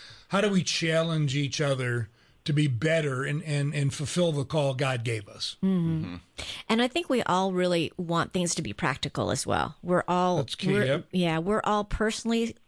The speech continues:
Speaker 2: um, growing and striving to learn more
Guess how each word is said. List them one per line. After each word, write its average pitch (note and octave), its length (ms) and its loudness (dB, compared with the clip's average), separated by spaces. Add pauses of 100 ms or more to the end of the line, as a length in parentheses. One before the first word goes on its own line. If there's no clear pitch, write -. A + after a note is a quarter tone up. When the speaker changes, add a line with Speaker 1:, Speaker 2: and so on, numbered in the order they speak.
(180)
Speaker 2:
um, E3+ 260 2
growing F3 540 0
and D3 220 -2 (580)
striving E3+ 520 2
to E3 380 0
learn E3 280 0
more D#3 320 0